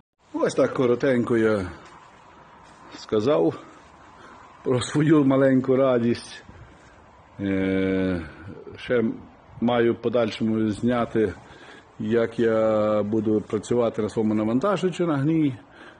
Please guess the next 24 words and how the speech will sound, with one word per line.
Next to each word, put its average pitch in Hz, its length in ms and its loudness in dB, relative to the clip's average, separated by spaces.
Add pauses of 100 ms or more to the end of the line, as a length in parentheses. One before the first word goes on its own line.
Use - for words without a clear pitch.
(140)
Ну, 131 140 -4
поки 113 280 -4
ще 113 540 2
чекаю 107 560 0 (480)
одного 113 340 -2
момента, 143 600 0 (420)
бо 127 60 -2
не 117 120 2
знаю, 147 240 2
що 131 120 -2
на 131 100 2
який 127 220 -2
город 123 260 0
вивозити. 85 580 -2 (1120)
А - 120 -6
так, 220 360 -4 (460)
ставте 180 380 -2
вподобайки, 151 760 0 (160)
підписуйтесь, 135 800 -2 (140)
не 123 120 -2
шкодуйте. 143 600 0 (600)
Хе, 117 160 0 (380)
ваше 131 580 0 (160)
люкс. 143 540 -2